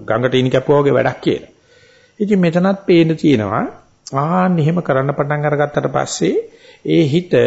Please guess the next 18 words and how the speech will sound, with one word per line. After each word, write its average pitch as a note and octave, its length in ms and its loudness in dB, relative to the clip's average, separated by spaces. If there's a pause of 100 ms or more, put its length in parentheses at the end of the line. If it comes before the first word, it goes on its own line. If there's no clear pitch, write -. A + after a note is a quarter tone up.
හොඳ C#3 240 -2 (240)
ලෑස්තියක් D#3 680 0
තියෙනවා C3+ 380 0
මේ A#2+ 180 -2 (100)
ශාසනයේ B2 560 -4
තියෙන B2+ 340 -6
නිවන B2 300 -2
කියන D#3 180 -2
එක D#3 140 -2
තේරුම් G#2+ 320 -2
ගන්න. D#2 200 -14 (1300)
ඊට G3+ 140 2
පස්සේ F3+ 340 2
අපි F3+ 160 2
හිතමු G3 240 0
සිල් D#3+ 220 0
රකින්නයි F#2+ 460 -6
කියලා. - 280 -20